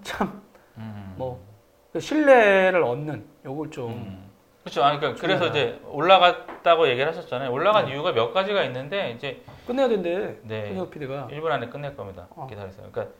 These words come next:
Speaker 2: 크게 뭐 몇 가지가 있는데 뭐
Speaker 1: 아,
Speaker 2: 시장이
Speaker 1: 얼마까지 떨어졌다 올라간 거예요, 지금?
Speaker 2: 오천팔백 달러 정도까지
Speaker 1: 네,
Speaker 2: 떨어졌다가,
Speaker 1: 갔다가
Speaker 2: 예.
Speaker 1: 쭉 올라갔죠.
Speaker 2: 예, 지금
Speaker 1: 아, 그럼
Speaker 2: 칠천.
Speaker 1: 떨어진 데다 걸었다가 또 올라간 데다 걸었으니까 앉아서
Speaker 2: 아니,
Speaker 1: 다,
Speaker 2: 아니,
Speaker 1: 다
Speaker 2: 육천 에,
Speaker 1: 벌었나?
Speaker 2: 육-, 육천 에 사는 걸로.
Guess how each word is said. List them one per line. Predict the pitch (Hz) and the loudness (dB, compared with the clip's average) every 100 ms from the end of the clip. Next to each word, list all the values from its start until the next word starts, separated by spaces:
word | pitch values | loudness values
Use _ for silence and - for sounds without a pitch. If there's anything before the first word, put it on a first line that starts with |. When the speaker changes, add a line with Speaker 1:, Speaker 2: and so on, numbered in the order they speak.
| _ | _
Speaker 2:
크게 | - 233 | 2 4
뭐 | 170 139 - - | 4 0 -4 -6
몇 | 131 | 0
가지가 | 196 185 165 | 2 2 0
있는데 | 139 131 131 - | -2 -6 -6 -8
뭐 | 113 120 _ _ 147 | -12 -14 _ _ -4
Speaker 1:
아, | 135 | -2
Speaker 2:
시장이 | |
Speaker 1:
얼마까지 | 156 226 277 247 | 4 4 6 4
떨어졌다 | 226 214 208 | 4 0 0
올라간 | 156 131 117 | 0 -2 -6
거예요, | 110 107 | -10 -12
지금? | 113 - - - - _ | -14 -16 -20 -20 -20 _
Speaker 2:
오천팔백 | 135 139 - 196 185 185 190 208 214 208 208 | -18 -18 -8 -4 -2 -2 0 0 0 -4 0
달러 | 196 190 185 | 0 0 -2
정도까지 | 147 147 175 185 - 156 151 | -4 -6 -8 -8 -8 -8 -6
Speaker 1:
네, | 175 | -6
Speaker 2:
떨어졌다가, | 156 147 160 143 | -4 -2 -2 4
Speaker 1:
갔다가 | 160 170 170 - _ _ _ 120 | 4 2 -4 -10 _ _ _ -14
Speaker 2:
예. | 113 104 101 | -12 -12 -12
Speaker 1:
쭉 | 98 190 | -6 -4
올라갔죠. | 151 120 - 95 - | -2 -6 -10 -18 -14
Speaker 2:
예, | 113 104 101 | -12 -12 -14
지금 | - 117 | -12 -4
Speaker 1:
아, | 147 | -2
그럼 | 151 | -2
Speaker 2:
칠천. | 170 | 2
Speaker 1:
떨어진 | 220 269 262 240 | 6 6 6 2
데다 | 233 202 190 | 0 0 2
걸었다가 | 175 180 190 220 226 | 2 2 2 0 4
또 | 214 | 2
올라간 | 151 190 202 180 | 4 2 0 0
데다 | 180 | -2
걸었으니까 | 170 170 165 175 165 214 220 | 0 0 0 -4 2 4 4
앉아서 | 156 190 190 165 | 2 -2 2 4
Speaker 2:
아니, | 202 | 6
Speaker 1:
다, | 170 | 4
Speaker 2:
아니, | 123 | 0
Speaker 1:
다 | 180 | -2
Speaker 2:
육천 | - 202 | 6 8
에, | |
Speaker 1:
벌었나? | 202 185 220 330 - | 8 8 6 6 -2
Speaker 2:
육-, | 170 | -10
육천 | - 208 | -2 0
에 | 196 | 4
사는 | 196 196 | 2 2
걸로. | 175 135 107 92 | 0 -2 -4 -6